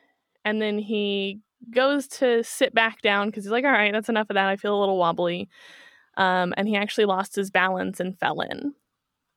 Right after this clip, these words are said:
Um, and I was like, "Okay, like, he's super strong. He can just climb on his paddleboard and life will be good and he's wet and I'll laugh at him." Um,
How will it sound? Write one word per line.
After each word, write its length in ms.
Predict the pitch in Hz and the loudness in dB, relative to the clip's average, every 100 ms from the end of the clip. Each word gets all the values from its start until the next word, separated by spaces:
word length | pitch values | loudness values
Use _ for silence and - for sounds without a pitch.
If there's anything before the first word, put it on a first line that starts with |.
| - | -4
Um, 640 | 180 98 95 - - 247 _ _ _ 226 | -4 -2 -6 -6 -10 -12 _ _ _ -2
and 100 | 220 | 0
I 60 | |
was 100 | 220 | 2
like, 120 | 233 381 | 2 0
"Okay, 340 | 466 392 370 | 2 2 2
like, 280 | 349 320 - _ | 0 -2 -8 _
he's 200 | - 320 | -2 0
super 240 | 349 294 285 | 2 2 0
strong. 460 | - 202 202 262 | 2 2 4 2
He 140 | 262 262 | 0 -2
can 260 | 269 247 - _ | 0 -2 -4 _
just 140 | 233 - - | -10 -10 -8
climb 280 | 175 185 | -4 0
on 100 | 190 | 0
his 120 | 190 - | -2 -4
paddleboard 440 | 165 180 190 214 | -4 -4 0 0
and 440 | 226 208 202 202 | 0 0 -2 -2
life 180 | 196 202 | -2 -2
will 60 | 202 | -4
be 100 | 202 | -2
good 120 | 214 | 0
and 100 | 214 | 0
he's 140 | 208 | 0
wet 200 | 214 214 | 2 2
and 100 | 220 | 2
I'll 100 | 208 | 0
laugh 260 | 214 262 247 | 2 0 2
at 160 | 165 156 | 0 0
him." 240 | - 226 - - - - - _ _ _ _ _ | -6 -8 -10 -20 -20 -20 -20 _ _ _ _ _
Um, 680 | 208 185 175 170 165 - - | -4 0 0 0 -2 -6 -12